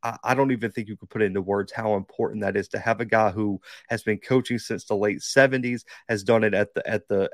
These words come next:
F B S level, the F C S level, the N F L, eh, the highest level at the N F L, winning a Super Bowl, having his mind, knowing what to look for, knowing what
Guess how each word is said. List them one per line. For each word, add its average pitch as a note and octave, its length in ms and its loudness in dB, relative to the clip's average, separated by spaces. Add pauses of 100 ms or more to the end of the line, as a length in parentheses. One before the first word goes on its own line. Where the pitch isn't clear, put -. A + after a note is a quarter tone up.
F B2+ 220 -2
B A#2 160 2
S G#2+ 180 2
level, G2 240 0
the G2 220 -4
F A#2 120 2
C A2+ 240 0
S G2 200 0
level, F#2+ 300 0
the - 140 -8
N A#2+ 140 0
F A2+ 160 2 (100)
L, A2+ 120 0
eh, - 40 -4 (120)
the A2 180 -6
highest C#3 460 2
level B2 240 2
at A2 100 0
the A#2 140 -2
N A2 80 0
F G#2+ 120 -2
L, G#2+ 140 2
winning G#2 260 -2
a G2 40 -2
Super B2+ 320 -4
Bowl, G2+ 320 0 (300)
having D3+ 360 0
his C#3+ 240 0
mind, A2 480 2
knowing A#2 320 -2
what G#2 160 -2
to B2 100 -8
look G#2+ 280 -2
for, G#2+ 200 0
knowing A2+ 460 -2
what G#2+ 240 4